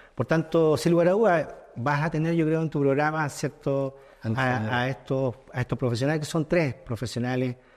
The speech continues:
Speaker 1: yo diría, de alta lista a nivel nacional e internacional, que van a estar aquí en nuestra región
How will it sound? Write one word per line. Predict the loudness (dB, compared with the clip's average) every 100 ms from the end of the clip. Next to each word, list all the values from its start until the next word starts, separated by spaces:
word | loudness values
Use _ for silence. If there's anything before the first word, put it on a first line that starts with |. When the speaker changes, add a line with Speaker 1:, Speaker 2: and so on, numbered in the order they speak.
| _ _
Speaker 1:
yo | 0
diría, | 2 2 2 2
de | 0 0 0 -4 -6
alta | -6 -2
lista | 0 0 0
a | -2
nivel | 0 0
nacional | 0 -2 -2 -2
e |
internacional, | -2 -4 -2 -2 -2 -2 -4
que | -2
van | -2
a |
estar | 0 0
aquí | 2 2
en |
nuestra | 0 -2 -4
región | -4 -2 0